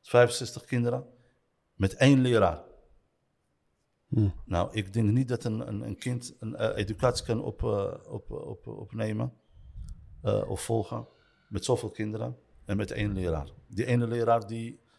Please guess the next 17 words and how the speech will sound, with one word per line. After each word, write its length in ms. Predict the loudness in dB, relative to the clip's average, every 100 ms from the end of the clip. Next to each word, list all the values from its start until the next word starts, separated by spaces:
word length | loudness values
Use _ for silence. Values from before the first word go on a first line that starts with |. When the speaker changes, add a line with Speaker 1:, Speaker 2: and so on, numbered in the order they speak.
| _
Speaker 1:
geeft 480 | 0 0 0 -8 4
alle 260 | 4 4
drie 180 | 0 -6
de 100 | -6
vakken, 380 | -4 -4 -4 -10 _ _
de, 160 | -4 0
eh, 320 | 2 2 0
Frans, 500 | -4 -4 -4 -4 -8
eh, 1200 | -10 -6 -2 -2 -4 -6 -6 -8 -10 -10 -10 -10 -8
wiskunde 540 | -6 -6 -6 -6 -8 -14 _ _ _ _ _ _
en, 320 | -2 -2 -2 -6
eh, 280 | -6 -6
Arabisch. 520 | -2 2 2 0 -10 -14 -18 -16 -16 -20 _ -16
Dat 100 | -6
doet 160 | -4 -4
één 220 | -2 -2
leraar. 400 | -2 0 0 -2